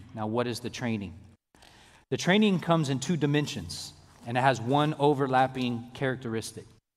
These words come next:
The two dimensions are gonna be negative and positive. The negative is gonna tell you, "Don't do this."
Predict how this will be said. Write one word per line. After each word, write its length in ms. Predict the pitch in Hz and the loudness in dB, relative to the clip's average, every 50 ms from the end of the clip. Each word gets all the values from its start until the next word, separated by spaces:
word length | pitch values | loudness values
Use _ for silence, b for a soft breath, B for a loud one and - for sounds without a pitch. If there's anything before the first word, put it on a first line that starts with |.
| _ _ _ _ B B B B B B B B | _ _ _ _ B B B B B B B B
The 100 | 135 127 | -2 -2
two 220 | 123 - 190 220 | 2 2 2 4
dimensions 680 | 214 220 185 170 165 170 - - 151 147 147 135 147 - - | 4 4 4 4 4 4 2 0 0 0 0 -2 -4 -6 -2
are 120 | - 131 | -2 -2
gonna 180 | 123 143 135 131 | 0 0 -2 0
be 140 | 120 123 113 | 0 0 2
negative 580 | 117 123 139 147 151 175 165 185 185 170 - - | 4 4 4 4 4 4 4 4 2 2 -2 -6
and 120 | 143 135 120 | -8 -6 -4
positive. 540 | - 143 139 143 135 - 110 95 98 92 - - - - | 2 4 4 4 4 0 -4 -8 -8 -10 -14 -16 -12 -8
The 60 | 110 | -2
negative 440 | 104 113 123 131 139 143 147 127 139 | 2 2 2 2 2 0 0 0 0
is 100 | 131 113 | -2 -2
gonna 200 | 143 135 127 110 | -2 -4 -4 -2
tell 180 | - 147 139 | -2 -2 -2
you, 160 | 143 127 127 | 0 -2 -4
"Don't 300 | 110 - 139 147 156 131 | 0 0 0 0 0 -2
do 100 | 131 135 | -4 -2
this." 420 | 127 135 170 208 208 - - - | 2 2 2 2 2 -2 -8 -12